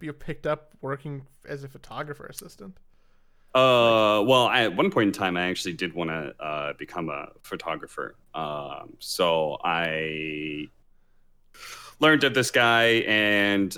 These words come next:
Speaker 2: I applied to be his assistant. He picked me up. Um, I learned a lot of little things about photography, um, but I never ended up pursuing photography, uh, past that job, 'cause then I ended up joining the military, and then, you know, my whole life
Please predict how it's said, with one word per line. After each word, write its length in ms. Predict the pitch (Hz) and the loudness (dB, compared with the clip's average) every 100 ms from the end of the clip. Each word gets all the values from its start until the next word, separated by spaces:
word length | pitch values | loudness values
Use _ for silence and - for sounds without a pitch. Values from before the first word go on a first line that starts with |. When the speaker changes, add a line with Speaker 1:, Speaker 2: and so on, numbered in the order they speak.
| - | -2
Speaker 2:
I 720 | 95 92 92 92 92 92 92 | 0 2 0 0 0 0 0
applied 360 | 90 - 95 92 | -2 -4 -4 -4
to 40 | 87 | -4
be 140 | 90 | -6
his 160 | 92 87 | -6 -8
assistant. 600 | 87 - 170 - 143 131 | -6 0 0 0 0 0
He 100 | 107 | -2
picked 280 | 107 104 92 | -2 -4 -2
me 120 | 95 | 0
up. 260 | 92 90 - - | 0 -2 -10 -8
Um, 840 | 85 85 82 80 80 82 82 - - | -4 0 0 -2 -4 -4 -8 -10 -10
I 100 | - | -8
learned 320 | 127 110 87 | -2 -2 -2
a 40 | |
lot 200 | 82 82 | -2 -4
of 140 | 82 76 _ _ _ 80 | -6 -10 _ _ _ -12
little 240 | 85 82 | -8 -8
things 360 | - 78 78 - | -10 -14 -14 -14
about 260 | 76 73 | -12 -14
photography, 840 | - - 80 - - - 76 71 - - | -14 -14 -12 -12 -14 -18 -18 -18 -20 -14
um, 560 | 76 73 76 73 76 - _ | -10 -8 -10 -12 -14 -16 _
but 240 | 76 73 71 _ _ _ _ _ _ _ _ _ _ _ _ _ | -12 -12 -12 _ _ _ _ _ _ _ _ _ _ _ _ _
I 100 | 120 | 2
never 260 | 120 117 107 | 4 4 4
ended 260 | 107 101 98 | 4 2 2
up 240 | 95 - | 0 -2
pursuing 560 | - 98 - 92 87 85 | -2 -2 -2 -2 -4 -6
photography, 720 | 87 85 82 - - 80 80 | -8 -6 -8 -8 -10 -8 -4
uh, 200 | 80 78 | -4 -6
past 280 | - 90 - | -6 -6 -6
that 140 | 85 | -6
job, 280 | 85 82 80 | -4 -6 -6
'cause 280 | 90 87 - | -8 -8 -6
then 140 | 98 | -2
I 140 | 113 117 | 0 2
ended 180 | 120 | 2
up 80 | 120 | 0
joining 240 | 104 123 120 | 0 2 4
the 60 | |
military, 460 | 113 95 - 78 73 | 2 0 -2 -6 -6
and 100 | 73 | -10
then, 240 | 76 71 | -12 -12
you 80 | 71 | -16
know, 100 | 78 | -16
my 140 | 80 82 | -18 -14
whole 160 | 80 | -12
life 420 | 78 80 - - | -8 -8 -10 -16